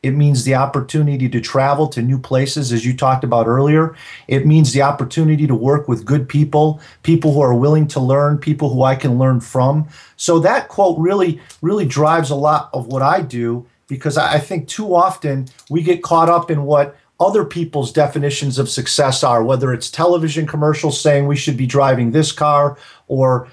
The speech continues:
vacation commercials saying we need to have a house in the Caribbean, tho-, those types of things. But at the end of the day, if we can find in our own minds what really is success for us, I think that's really the key, is first determining what does that mean for us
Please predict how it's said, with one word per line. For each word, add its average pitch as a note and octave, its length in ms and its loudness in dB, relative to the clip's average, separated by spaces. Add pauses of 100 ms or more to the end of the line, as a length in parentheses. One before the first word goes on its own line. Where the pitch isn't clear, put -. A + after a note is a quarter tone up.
(100)
vacation D#3 640 0
commercials D3 540 0
saying C#3+ 260 2
we D3 140 2
need D3 180 4
to B2+ 120 2
have C#3 180 2
a A#2+ 60 2
house D3+ 420 -2
in C3+ 80 -4
the B2 60 -4
Caribbean, C#3+ 540 0
tho-, D3 160 2
those E3 300 0
types B2 300 -2
of A2+ 80 -16
things. B2+ 240 -2 (340)
But E3 120 2
at D#3+ 100 -2
the E3 160 2
end A3 140 2
of E3+ 80 -10
the E3 80 2
day, D3 500 2 (220)
if C3+ 180 -4
we F#3+ 160 -4
can G3 160 -4
find D#3 720 2
in C3+ 140 2
our C3 160 2
own D3+ 200 4
minds C3+ 460 2
what C3+ 340 -2
really C#3+ 360 0
is C#3+ 180 -2
success C#3 420 -2
for B2 220 -2
us, C3 260 0 (320)
I D#3+ 120 0
think E3 280 -6
that's D3+ 360 -2
really D#3+ 280 4
the A#2+ 140 -2
key, C#3+ 520 0 (180)
is B2+ 160 -2
first D#3+ 320 0
determining C#3+ 480 2
what B2+ 200 2
does D#3 140 2
that C3+ 180 2
mean C#3+ 220 -2
for C3 220 -4
us B2+ 320 0